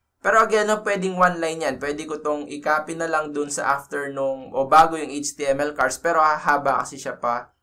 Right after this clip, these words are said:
halang. And ayoko mangyari yon. Next is, pagkatapos nun,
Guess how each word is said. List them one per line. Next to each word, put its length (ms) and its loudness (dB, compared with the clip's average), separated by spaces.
halang. 400 -6
And 240 -8
ayoko 320 0
mangyari 480 -4
yon. 320 -6
Next 320 -2
is, 400 -4
pagkatapos 720 -2
nun, 380 -4